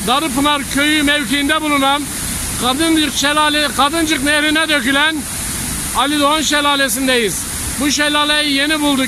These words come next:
keşfettik. Adımızla yaşasın diye ismini Ali Doğan olarak koyduk. Türkiye'mize sayısız şelaleler kazandırdıktan sonra bir tanesine de dedik, "Bizim adımız yaşasın,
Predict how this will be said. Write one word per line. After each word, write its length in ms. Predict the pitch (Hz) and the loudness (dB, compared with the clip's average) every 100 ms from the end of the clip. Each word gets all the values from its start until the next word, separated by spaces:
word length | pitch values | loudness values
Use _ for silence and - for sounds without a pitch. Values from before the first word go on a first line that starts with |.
| - | -2
keşfettik. 600 | 247 285 269 302 262 302 262 - - - - - - - | -2 0 0 -2 0 -2 -4 -8 -8 -8 -8 -8 -6 -2
Adımızla 520 | 240 277 302 277 277 | -2 0 0 0 0
yaşasın 580 | 269 285 285 285 285 294 | 0 0 0 0 0 0
diye 240 | 285 302 294 - 262 | 2 0 -2 -6 -4
ismini 460 | 277 247 277 302 302 214 | -2 0 0 0 -2 -2
Ali 240 | 262 277 | -2 0
Doğan 220 | 269 285 | 2 2
olarak 420 | 269 254 269 262 | 2 2 0 0
koyduk. 280 | 254 254 233 - - | 0 0 0 -2 -6
Türkiye'mize 600 | 262 214 269 269 262 277 | -4 -2 0 0 0 -2
sayısız 560 | - 254 269 269 294 247 | 0 0 0 -2 -4 -4
şelaleler 640 | 254 262 254 254 240 233 | -2 0 0 0 0 -2
kazandırdıktan 680 | 233 247 269 269 254 277 254 | -2 0 0 -2 0 -2 0
sonra 340 | 277 269 277 - - - - | 0 0 -2 -4 -8 -6 -4
bir 180 | 254 240 | -2 0
tanesine 560 | 269 262 254 240 269 262 | 0 2 0 0 0 0
de 120 | 254 | 0
dedik, 340 | 262 277 214 | 0 -2 -4
"Bizim 200 | 226 262 | -4 -2
adımız 320 | 254 254 262 | 0 0 0
yaşasın, 480 | 240 220 208 156 185 | 0 0 -2 -2 -4